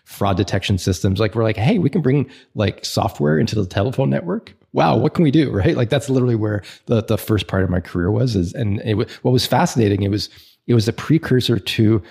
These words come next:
I'd say, cloud computing, right? The, the, the telephone network was a cloud of telephony, and we're doing things like fraud detection. Um, you know, we're running, uh, like, high, like, super high bandwidth,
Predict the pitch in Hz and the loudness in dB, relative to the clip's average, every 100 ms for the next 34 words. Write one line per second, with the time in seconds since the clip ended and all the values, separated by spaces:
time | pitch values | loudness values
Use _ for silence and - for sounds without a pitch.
0 | - - 107 - 101 - 101 95 101 95 | -14 -4 -2 0 -2 -2 0 0 0 -2
1 | 87 90 85 110 - _ - 107 90 123 | -2 -2 -4 -6 -14 _ -4 -2 -2 -4
2 | - 104 104 101 - 131 170 117 98 104 | -2 -2 -2 -4 -2 0 2 2 0 0
3 | 107 - 98 107 110 101 - - _ - | -2 -2 0 2 2 0 -6 -18 _ -6
4 | - - 92 95 90 87 - 95 - - | -4 -2 0 2 0 -2 -4 -6 -6 -4
5 | 87 92 135 156 202 - - - 104 107 | -4 -2 -2 -2 -4 -10 -14 -2 0 2
6 | 95 98 95 95 92 87 - - 95 92 | 2 0 0 -2 -2 -4 -6 -4 -2 0
7 | 95 - 92 - 95 90 90 87 - - | -2 -2 -4 0 0 2 0 -4 -14 -20
8 | - 101 90 87 - 104 98 101 90 98 | -8 -2 -2 -2 -2 0 2 0 0 0
9 | 95 92 87 - _ _ 107 101 101 - | 0 -2 -4 -10 _ _ -2 0 -2 -4
10 | - 104 104 101 - 104 - - - 117 | -2 0 2 0 -2 -4 -4 -6 -4 -2
11 | 104 101 92 92 90 87 - | 0 0 0 0 -2 -4 -8